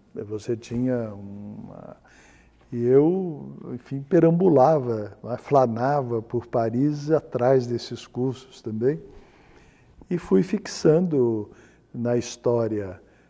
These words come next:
eh, da semântica, eh, o, que era dada pelo Ducrot, um caminho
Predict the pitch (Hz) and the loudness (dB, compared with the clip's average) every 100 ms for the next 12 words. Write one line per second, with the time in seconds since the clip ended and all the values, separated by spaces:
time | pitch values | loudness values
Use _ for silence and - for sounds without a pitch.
0 | _ - 113 107 101 98 101 95 104 104 | _ -12 -10 -8 -8 -8 -10 -10 -12 -12
1 | 107 101 110 101 - 123 120 131 123 - | -12 -10 -10 -4 0 0 2 0 0 -4
2 | 98 - 98 90 95 _ _ _ _ - | -14 -10 -8 -8 -14 _ _ _ _ -12
3 | 101 95 110 117 120 - 110 101 104 98 | -10 -8 -8 -8 -12 -8 -8 -6 -8 -4
4 | 113 110 98 - 98 107 120 139 - 143 | -4 -4 -6 -8 -8 -6 -8 -10 -6 -2
5 | 165 196 - - _ _ - 185 190 190 | -2 -4 -12 -20 _ _ -8 -4 2 2
6 | 135 143 165 165 165 | 2 0 0 -2 -4